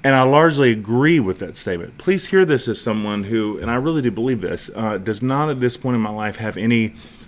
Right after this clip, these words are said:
apologetic concerns. Apologetics is the word that we use for the defense of God. I'm not interested in apologetics.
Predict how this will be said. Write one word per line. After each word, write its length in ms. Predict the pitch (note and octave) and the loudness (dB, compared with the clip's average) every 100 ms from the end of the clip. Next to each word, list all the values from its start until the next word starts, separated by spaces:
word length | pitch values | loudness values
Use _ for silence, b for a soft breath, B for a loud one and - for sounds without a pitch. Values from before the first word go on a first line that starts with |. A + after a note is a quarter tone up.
| B - | B -16
apologetic 880 | G2+ - - C3 A#2+ G#2 A2 A#2 - | -14 -8 0 2 2 4 4 4 0
concerns. 520 | B2 A#2 B2+ B2+ A#2 | -4 -2 -2 -2 -2
Apologetics 760 | A2 C3+ B2+ A2 A#2+ A#2+ G#2+ A#2 | -4 0 0 2 2 2 0 -6
is 140 | F#2+ | -4
the 80 | G2 | -4
word 300 | G2 G#2+ F#2+ | -2 -2 -2
that 120 | D#2+ | -6
we 100 | F#2+ | -6
use 240 | F#2+ G#2 | -2 -4
for 140 | - G2+ | -4 -8
the 100 | F2+ | -6
defense 460 | F#2 - G#2+ A2 | -6 -4 -4 -4
of 100 | F#2 | -8
God. 420 | G2 G2 F#2+ G#2+ B2 B B B B B _ - | -6 -4 -2 -6 -8 B B B B B _ -2
I'm 160 | D3 | 0
not 160 | D3+ B2 | 2 0
interested 420 | B2+ B2+ - G#2 | -2 -2 -2 -2
in 60 | F2 | -2
apologetics. 800 | D#2 D#2+ D#2+ E2 - - - | -8 -10 -8 -8 -10 -12 -16